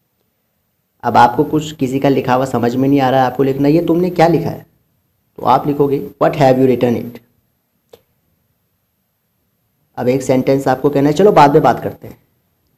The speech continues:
तो आप कहेंगे, "Let's talk later।"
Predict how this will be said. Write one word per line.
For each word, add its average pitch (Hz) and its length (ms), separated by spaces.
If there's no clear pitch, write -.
तो 123 60
आप 127 180
कहेंगे, 135 420
"Let's 202 280
talk 127 260
later।" 131 320